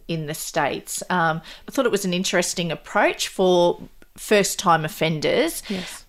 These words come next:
Speaker 1: and where the victim was actually corroborating what they were saying.
Speaker 2: So they were
Speaker 1: Lots
Speaker 2: going, "Yeah, look, it really was one time.
Speaker 1: Yeah.
Speaker 2: We have, he hasn't been beating me for
Speaker 1: Yeah.
Speaker 2: five years or something." Yeah,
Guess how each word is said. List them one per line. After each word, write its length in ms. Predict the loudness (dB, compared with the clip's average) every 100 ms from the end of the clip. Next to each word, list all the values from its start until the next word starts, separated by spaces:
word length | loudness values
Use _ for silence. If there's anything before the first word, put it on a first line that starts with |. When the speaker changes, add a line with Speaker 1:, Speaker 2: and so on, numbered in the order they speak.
| -2
Speaker 1:
and 300 | 0 2 0
where 160 | 2 2
the 100 | 2
victim 380 | 0 0 0 -2
was 140 | 0
actually 420 | 0 0 -2 -2 -2
corroborating 680 | -2 -2 0 0 0 -2
what 160 | -2 -2
they 260 | 0 0 -2 -8
were 240 | -2 0
saying. 480 | 0 0 0 0 -4 -12 -16 -16 -10
Speaker 2:
So 80 | 4 8
they 0 |
were 80 |
Speaker 1:
Lots 100 | 8
Speaker 2:
going, 180 | 6 4
"Yeah, 200 | 6 4 4
look, 160 | 2
it 80 | 4
really 180 | 4 4
was 280 | 4 4 6
one 180 | 4 4
time. 600 | 4 6 6 6 6 6
Speaker 1:
Yeah. 240 | 4 4
Speaker 2:
We 100 | 2
have, 160 | 2 2
he 80 | 4
hasn't 180 | 2 2
been 160 | 0
beating 220 | 2 0 0
me 100 | -2
for 120 | 0
Speaker 1:
Yeah. 100 | 2
Speaker 2:
five 260 | 2 2 0
years 160 | -2
or 60 | -4
something." 280 | -8 -8
Yeah, 100 | -4